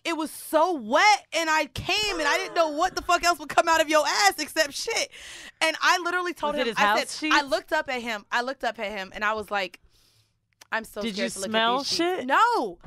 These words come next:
Speaker 1: I didn't smell shit. I didn't smell anything. I was just like, at this point, I was just, I, or I was scared there was blood. One or the other. I didn't know if he tore something because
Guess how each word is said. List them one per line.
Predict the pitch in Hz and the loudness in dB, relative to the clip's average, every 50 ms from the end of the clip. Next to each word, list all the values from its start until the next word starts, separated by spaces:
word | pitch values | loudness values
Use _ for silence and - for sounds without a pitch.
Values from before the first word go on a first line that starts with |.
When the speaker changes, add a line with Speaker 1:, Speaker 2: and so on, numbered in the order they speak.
| - - 247 | -6 -2 0
Speaker 1:
I | 285 | 0
didn't | 370 440 480 466 - | 0 0 -4 -6 -8
smell | - 392 415 415 427 427 | -4 0 2 2 2 2
shit. | - - 403 403 415 403 - - _ - - - _ 240 | -2 -2 0 0 0 0 -2 -6 _ -20 -20 -8 _ 0
I | 262 262 | 0 0
didn't | 285 349 392 415 - - | 0 -2 -6 -8 -8 -4
smell | 392 392 392 359 | 0 0 0 2
anything. | 339 381 370 339 - 370 370 359 349 349 - - - - - _ | 2 0 0 0 -2 -4 -4 -4 -4 -6 -12 -18 -20 -20 -8 _
I | - 302 359 403 | 2 2 2 2
was | 403 381 285 | 0 -2 -4
just | 320 370 339 - - | -6 -6 -6 -2 -2
like, | 339 339 339 - - 294 | 0 0 -2 -2 -4 -4
at | 285 - - | -4 -4 -4
this | 370 440 - | -6 -6 -6
point, | - - 370 370 359 294 - | -6 -4 -2 -2 -2 -2 0
I | 254 294 311 320 | 0 0 0 0
was | 311 294 226 | -2 -6 -8
just, | 240 285 285 - - - _ _ _ _ _ _ _ _ _ _ _ - | -8 -8 -10 -10 -12 -20 _ _ _ _ _ _ _ _ _ _ _ 2
I, | 302 370 - _ _ _ _ - | 2 2 2 _ _ _ _ -2
or | 349 392 440 466 440 370 | 0 2 2 2 2 2
I | 359 330 | 0 -2
was | 339 - | -2 -4
scared | - - 311 302 247 | -6 -4 -4 -2 -2
there | 269 262 | -2 -4
was | 254 214 196 | -4 -4 -6
blood. | 190 214 170 143 - - _ _ _ _ _ _ _ - | -6 -6 -6 -6 -8 -14 _ _ _ _ _ _ _ -8
One | 220 240 330 381 392 | -2 0 0 0 0
or | 339 | 0
the | 311 233 | -2 -2
other. | 220 - 175 143 | -2 -2 -2 -2
I | 208 | -2
didn't | 262 294 294 | -2 -2 -2
know | 277 262 | -4 -6
if | - | -6
he | 220 | -8
tore | - - 320 330 | -6 -4 -2 -2
something | 320 349 330 302 311 254 | -2 -4 -6 -8 -10 -12
because | 277 - 285 | -12 -12 -12